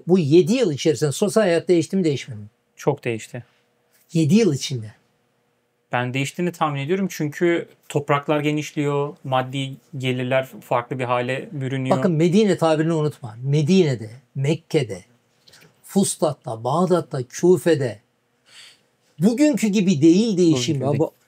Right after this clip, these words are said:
Speaker 1: anladınız mı? Yani
Speaker 2: Evet,
Speaker 1: sosyal
Speaker 2: anladım.
Speaker 1: hayat şartları günümüzdeki gibi değil. Hiç değişmedi deseniz sezadır bu yedi yıl içerisinde.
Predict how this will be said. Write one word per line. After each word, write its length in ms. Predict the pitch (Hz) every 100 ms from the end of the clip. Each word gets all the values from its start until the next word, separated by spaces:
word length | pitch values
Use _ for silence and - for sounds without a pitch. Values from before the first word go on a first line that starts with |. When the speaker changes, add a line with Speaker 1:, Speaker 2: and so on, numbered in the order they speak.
| -
Speaker 1:
anladınız 340 | 165 190 254
mı? 60 | 220
Yani 160 | 135 147
Speaker 2:
Evet, 140 | 123
Speaker 1:
sosyal 320 | 127 - 214
Speaker 2:
anladım. 140 | 180 185
Speaker 1:
hayat 140 | 220
şartları 500 | - 220 - 233 196
günümüzdeki 800 | 120 120 156 185 170 170 - 185
gibi 260 | 156 147 135
değil. 380 | 143 160 113 - - _ _
Hiç 340 | - 285 - -
değişmedi 540 | 220 208 - 185 190
deseniz 400 | 175 151 170 151
sezadır 520 | - 143 147 127 117
bu 80 | 127
yedi 220 | 151 147
yıl 180 | 190 160
içerisinde. 600 | 127 139 123 - 113 101